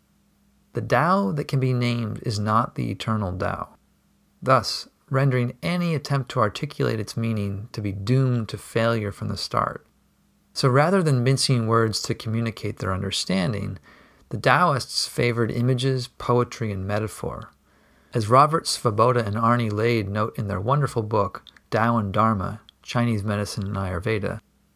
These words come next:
quote, "The terms Tao,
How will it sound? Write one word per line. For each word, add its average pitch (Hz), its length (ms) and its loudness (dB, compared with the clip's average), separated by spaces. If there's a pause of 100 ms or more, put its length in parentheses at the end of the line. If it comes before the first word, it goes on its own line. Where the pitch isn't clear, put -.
(300)
quote, 110 440 2 (480)
"The 107 80 -8
terms 175 600 -2 (140)
Tao, 151 640 2